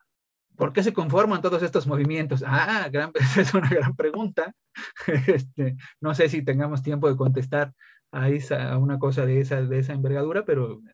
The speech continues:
tendré, lo tendremos en cuenta. Suset González Roditi nos saluda desde el Instituto Cubano de Antropología, otra gran conferencia. Eh, ¿y quién más? Beatriz Cano, un abrazo, un abrazo, querida,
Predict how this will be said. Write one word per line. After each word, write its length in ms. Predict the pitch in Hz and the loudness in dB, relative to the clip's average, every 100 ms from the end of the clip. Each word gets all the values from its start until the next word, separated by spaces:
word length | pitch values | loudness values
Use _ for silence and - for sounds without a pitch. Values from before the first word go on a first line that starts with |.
| _ | _
tendré, 300 | 117 117 120 | -16 -12 -6
lo 140 | 131 | -6
tendremos 360 | 131 123 135 135 | -4 -2 -2 -2
en 120 | 143 | -6
cuenta. 320 | 165 147 180 - - - - | -8 -8 -12 -16 -20 -20 -2
Suset 320 | 190 214 208 | 2 4 4
González 480 | 208 196 208 208 185 | 4 4 6 6 4
Roditi 520 | 185 220 208 214 202 | 2 0 -2 -2 -2
nos 160 | 156 | -4
saluda 400 | 135 156 208 208 | -2 4 8 8
desde 220 | 175 147 147 | 8 2 2
el 80 | |
Instituto 380 | 143 135 190 196 | 0 -2 -4 -4
Cubano 320 | 190 156 180 | 0 0 0
de 60 | 160 | 0
Antropología, 760 | 143 139 131 135 127 185 180 - - - - _ _ | -2 -2 0 0 0 -2 -4 -4 -20 -20 -20 _ _
otra 180 | - 147 | -2 2
gran 160 | 143 147 | 2 2
conferencia. 680 | 139 131 139 165 135 156 - _ _ - | 0 -2 -4 -6 -4 -6 -8 _ _ -4
Eh, 360 | 147 147 143 135 131 131 - _ _ - | 0 2 4 4 2 0 -10 _ _ -12
¿y 240 | 180 190 | -10 -4
quién 160 | 175 160 | -4 -2
más? 200 | 147 139 | -2 2
Beatriz 300 | 143 185 190 | 2 0 0
Cano, 240 | 208 196 | 2 2
un 140 | 175 | 2
abrazo, 480 | 160 151 156 160 151 | 4 4 4 0 -2
un 160 | 143 151 | -2 -2
abrazo, 360 | 143 143 135 | 0 -2 -4
querida, 460 | 139 127 131 127 117 | -8 -4 0 0 -2